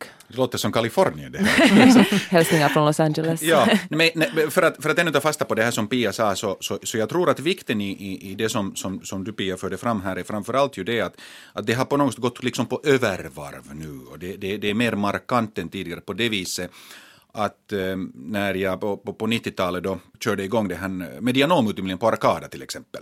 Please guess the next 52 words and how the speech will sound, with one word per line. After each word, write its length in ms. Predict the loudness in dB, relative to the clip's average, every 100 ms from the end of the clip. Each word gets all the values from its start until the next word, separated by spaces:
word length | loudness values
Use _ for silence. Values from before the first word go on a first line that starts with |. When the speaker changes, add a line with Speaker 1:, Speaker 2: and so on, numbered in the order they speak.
| -18 -20 -20 -12
Speaker 1:
så 120 | -4
var 40 | -2
det 60 |
ju 60 | 2
fråga 320 | 4 4 2
om 100 | -2
det 80 | 0
där 160 | 0
att, 140 | 0 -4
jaha, 160 | -6 -2
nå, 60 |
vad 160 | 0 -2
ska, 240 | -2 -4 -2
vad 120 | -2
ska 160 | -2
då 120 | -2 -2
en, 140 | -2
en 160 | -6 -6
person 360 | -6 -6 -8
på 80 | -6
mediebranschen 680 | -6 -6 -8 -12 -14 -14 -12
kunna? 400 | -12 -12 -14 -20 -20 -20
Och, 480 | -20 -10 -6 -6 -6
och 120 | -2
mycket 280 | -2 0 -2
snart 400 | 0 2 2 0
så 80 | -4
visar 440 | -2 -2 -2 -4
det 60 | -4
ju 120 | -6
sig 260 | -6 -6 -4
sen 220 | -4 -2
det 80 | -2
att, 160 | -2
jo, 100 | -2
man 180 | -2 -4
ska 180 | -4 -6
kunna 280 | -6 -6 -6
ta 220 | -6 -6
foton 460 | -4 -4 -2 -4
och 60 | -4
man 100 | -6
ska 120 | -8
kunna 200 | -10 -10
spela 340 | -8 -8 -8 -8
in 80 |
ljud 360 | -8 -4 -4 -4
och 60 | -4
man 140 | -8
ska 140 | -10
kunna 300 | -10 -10 -10
ta, 320 | -8 -8 -8